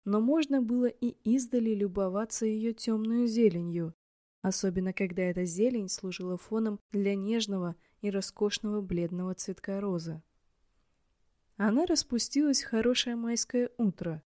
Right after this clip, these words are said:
Когда она раскрывала свои лепестки, улетавшая утренняя роса оставила на них несколько чистых, прозрачных слезинок. А роза точно плакала.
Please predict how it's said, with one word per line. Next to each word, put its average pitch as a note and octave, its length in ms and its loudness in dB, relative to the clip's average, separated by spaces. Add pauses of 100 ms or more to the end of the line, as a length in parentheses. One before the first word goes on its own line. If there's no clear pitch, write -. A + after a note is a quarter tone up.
(500)
Когда F#3 280 0
она F#3 160 -2
раскрывала F#3 560 0
свои F3+ 260 -2
лепестки, G#3 640 -2 (360)
улетавшая C4 640 2
утренняя G3+ 580 -2
роса G#3 460 -4
оставила B3 640 0
на A3 160 -4
них G#3+ 280 -6
несколько G#3 580 -6
чистых, - 560 -4 (400)
прозрачных G3 640 -2
слезинок. F#3+ 600 -4 (840)
А G3 100 4
роза C#4+ 280 6
точно C#4 380 -4
плакала. F3 640 -2